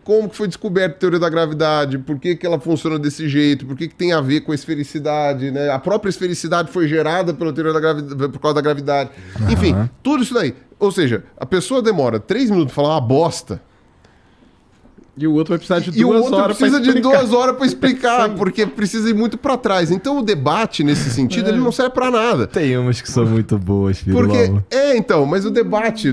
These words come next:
Speaker 1: no sentido assim de, de, de, de debater, né, que é a, é a, a, a questão lá do, do confronto, né, é, e-, ele, ele acaba ficando uma coisa que já é caricata. Já é caricata. Então aí você falou da questão de ridicularizar, né? Ah, é,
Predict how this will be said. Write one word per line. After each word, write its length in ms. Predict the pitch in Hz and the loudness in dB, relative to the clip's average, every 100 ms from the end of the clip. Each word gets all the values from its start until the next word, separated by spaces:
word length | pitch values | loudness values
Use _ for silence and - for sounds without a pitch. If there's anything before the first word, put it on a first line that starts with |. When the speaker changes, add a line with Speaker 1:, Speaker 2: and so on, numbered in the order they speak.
| 120 | -2
Speaker 1:
no 160 | 139 156 | -6 -4
sentido 340 | 180 165 220 | -2 0 0
assim 240 | 196 196 | 0 0
de, 220 | 143 156 139 - | 2 2 0 -4
de, 600 | 127 131 143 127 107 90 78 - | -6 0 2 2 2 -4 -10 -10
de, 360 | 110 117 107 | -4 0 0
de 300 | 92 87 104 101 | -2 -4 -4 0
debater, 720 | 147 160 147 185 170 117 98 | 0 0 -2 0 2 2 0
né, 120 | 117 | -2
que 140 | 120 117 | -2 0
é 120 | 120 | 0
a, 180 | 117 110 | 0 0
é 180 | 117 113 | 2 2
a, 240 | 104 92 95 | 2 -2 -4
a, 160 | 110 104 107 | -2 -2 -4
a 60 | |
questão 360 | 107 113 - 120 | -6 -6 -2 0
lá 140 | 120 | 0
do, 160 | 113 110 | -2 -4
do 100 | 120 | -4
confronto, 640 | 139 127 - 156 147 - | 0 -2 0 0 0 -2
né, 80 | 104 - - - _ - - | -10 -16 -20 -20 _ -20 -8
é, 840 | 127 123 120 113 104 101 95 90 - _ _ _ _ _ _ | 0 2 2 0 -2 -2 -4 -8 -12 _ _ _ _ _ _
e-, 120 | - - - _ - | -18 -18 -20 _ -8
ele, 360 | 190 208 226 | -2 0 0
ele 140 | 196 190 | -2 -4
acaba 360 | 185 196 214 | -2 -2 -2
ficando 560 | 196 160 - 175 202 127 | -2 -6 -4 -2 0 -2
uma 200 | 107 143 | -4 -6
coisa 340 | 131 180 208 170 | -2 0 0 -2
que 200 | - 165 | -4 -4
já 260 | 170 185 | 0 0
é 140 | 156 208 | 0 0
caricata. 640 | - 135 131 90 76 90 - _ _ _ _ _ _ - | -2 -4 -4 -8 -10 -16 -20 _ _ _ _ _ _ -2
Já 220 | 135 135 | 0 2
é 80 | 165 | 0
caricata. 500 | 131 113 - 78 - | -2 -4 -6 -12 -8
Então 160 | 90 | -2
aí 140 | 143 175 | 0 0
você 120 | 202 | -2
falou 240 | 220 170 | 0 2
da 80 | 131 | 2
questão 240 | 123 127 131 | 0 -2 0
de 80 | |
ridicularizar, 760 | 117 117 117 127 101 101 135 127 | 0 -2 0 0 0 0 0 0
né? 140 | 110 | 0
Ah, 180 | 123 180 151 | 0 0 0
é, 160 | 156 | -2